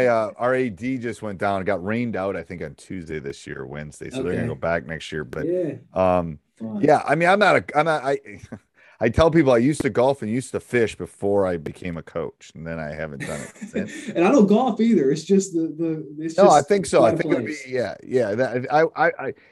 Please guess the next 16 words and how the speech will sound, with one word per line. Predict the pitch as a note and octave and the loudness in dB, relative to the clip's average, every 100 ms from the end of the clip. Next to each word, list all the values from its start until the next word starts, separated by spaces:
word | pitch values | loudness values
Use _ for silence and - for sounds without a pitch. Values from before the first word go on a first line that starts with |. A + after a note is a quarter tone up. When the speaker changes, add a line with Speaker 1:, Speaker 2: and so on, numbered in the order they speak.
| _ _ - | _ _ 2
Speaker 2:
I'd | C3 | 6
have | D3+ | 6
no | D#3 F#3+ | 6 6
desire | F3+ D#3+ D#3+ D#3 | 6 6 6 6
to | C#3+ | 4
go | C#3 | 4
to | B2 | 2
Super | - B2 B2 | -4 -6 -4
Bowl. | A#2 A#2 A#2 G2+ | 0 0 0 -2
I | G2+ | -4
didn't | G2 D3+ C#3 | -4 -6 -2
go. | C#3+ C3+ C3 A#2+ | 2 4 4 2
I'm | A2+ | -2
a | |
Speaker 1:
Nope. | A#2+ | -4
Speaker 2:
Cubs | B2+ A2+ | -8 -10